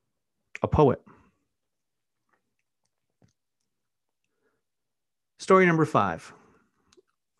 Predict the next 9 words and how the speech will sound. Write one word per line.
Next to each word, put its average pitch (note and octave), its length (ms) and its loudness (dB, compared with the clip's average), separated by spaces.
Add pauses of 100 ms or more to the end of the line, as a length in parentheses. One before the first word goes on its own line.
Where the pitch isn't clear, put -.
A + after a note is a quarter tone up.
(100)
There C3+ 100 -2
was B2+ 140 0
an A2+ 80 -2
obituary A2+ 640 0
about A2+ 500 -4
Murray F#3 540 2 (440)
Siskel, - 600 -6 (640)
who C3+ 240 -2
wrote, C#3+ 460 0